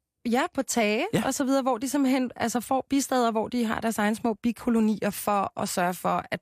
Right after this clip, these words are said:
Speaker 1: bestanden... Altså i hvert fald, at mennesket gør sit.
Speaker 2: Ja.
Speaker 1: Og jeg er altid sådan, aldrig, eller jeg er aldrig rigtig med på sådan en modebølge, jeg er altid lidt forsinket med det. Øhm, men når det er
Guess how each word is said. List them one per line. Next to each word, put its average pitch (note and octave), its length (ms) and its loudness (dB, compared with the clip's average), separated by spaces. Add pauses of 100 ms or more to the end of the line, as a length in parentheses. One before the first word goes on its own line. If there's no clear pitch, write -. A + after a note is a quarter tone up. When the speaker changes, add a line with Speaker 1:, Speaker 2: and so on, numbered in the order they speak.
Speaker 1:
bestanden... - 600 -4 (400)
Altså E3+ 140 -4
i F#3+ 40 2
hvert A#3+ 120 4
fald, A#3+ 260 2
at - 120 0
mennesket G#3+ 360 2
gør F#3 120 2
sit. - 360 -6 (180)
Speaker 2:
Ja. G#2+ 80 0 (500)
Speaker 1:
Og F#3+ 60 4
jeg B3 100 4
er - 140 0
altid C4 260 -2
sådan, A3+ 380 -2
aldrig, A#3 280 -2
eller D3+ 120 0
jeg D#3+ 160 0
er - 40 0
aldrig A3+ 340 0
rigtig G#3+ 260 0
med G#3 140 2
på A#3 100 -2
sådan A3 160 0
en G#3 60 4
modebølge, G#3+ 520 0
jeg F3+ 100 -2
er F#3 60 0
altid F#3+ 220 -2
lidt A3 160 0
forsinket A3+ 500 -2
med F#3 180 2
det. F3+ 180 0 (480)
Øhm, G3 560 0 (120)
men A3+ 120 2
når A3+ 140 2
det A#3 80 -2
er A3+ 60 -2